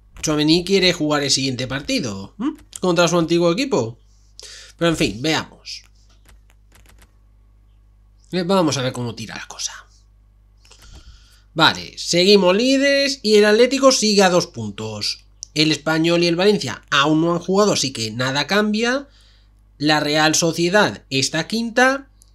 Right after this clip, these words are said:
y sexto está el Athletic, que de momento cierra Europa y el Madrid se coloca octavo. ¿Eh? Así que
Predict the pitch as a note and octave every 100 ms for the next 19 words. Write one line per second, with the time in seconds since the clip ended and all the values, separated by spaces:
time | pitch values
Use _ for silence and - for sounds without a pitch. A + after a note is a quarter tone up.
0 | _ A3 G#3 G3+ G3 - A3 G#3+ D#3+ D#3+
1 | E3+ A#3+ - A2+ - - - G3 F#3 F3+
2 | F#3 F#3+ F3+ A#3 - D3 D3 D3+ G#3 C4+
3 | C3+ C3 D3 E3 E3+ E3+ A3+ B3 - A#3
4 | G3+ F3 D#3 - D#3+ D#3+ - C#4+ B2 F#2+
5 | F#2 G2+ _ _ _ _ _ _ - -
6 | - _ _ _ _ _ _ _ _ _
7 | _ _ _ _ - F#3 A#3 - - D3+
8 | D#3 G#3 A#3 B3+ C#4 E4